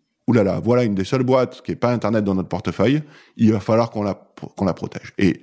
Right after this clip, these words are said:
la manière de la protéger, c'est de la micromanager. Et donc, micromanager quand t'as quatorze, euh, investisseurs, c'est, c'est, c'est un peu compliqué.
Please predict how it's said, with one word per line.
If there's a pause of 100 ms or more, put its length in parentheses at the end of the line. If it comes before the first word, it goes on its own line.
la
manière
de
la
protéger,
c'est
de
la
micromanager. (1080)
Et
donc,
micromanager
quand
t'as
quatorze,
euh, (100)
investisseurs,
c'est,
c'est,
c'est
un
peu
compliqué.